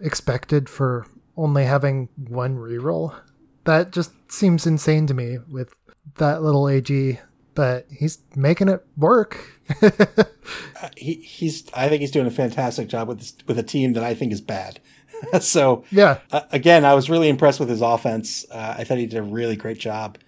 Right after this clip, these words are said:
Speaker 2: scoring, especially at all against this Chaos team that, that has a, a few more skills than he does.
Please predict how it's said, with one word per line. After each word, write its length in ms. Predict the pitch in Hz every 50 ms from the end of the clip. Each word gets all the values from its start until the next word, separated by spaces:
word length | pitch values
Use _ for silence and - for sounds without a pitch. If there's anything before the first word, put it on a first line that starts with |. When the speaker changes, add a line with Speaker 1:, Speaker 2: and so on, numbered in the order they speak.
| _ _
Speaker 2:
scoring, 760 | - - - - - 120 113 117 117 117 113 107 104 104 104
especially 680 | - - - - 117 107 - - 113 107 104 107 107 - -
at 240 | 127 123 127 123 -
all 440 | - 113 113 127 143 117 95 95 98
against 360 | 98 - 127 110 104 - -
this 180 | 120 110 104
Chaos 440 | - - 127 117 135 139 110 110 -
team 300 | - - 120 113 107 107
that, 260 | 107 107 113 - _
that 260 | - 113 113 113 - - _ _ _ _ _ -
has 240 | - 120 113 101
a, 240 | 110 104 104 107 104 -
a 80 | 110
few 160 | - - 127 117
more 140 | 117 113 107
skills 380 | - - - 120 117 123 113
than 100 | 120 104
he 100 | 92 107
does. 380 | 95 98 95 98 104 - -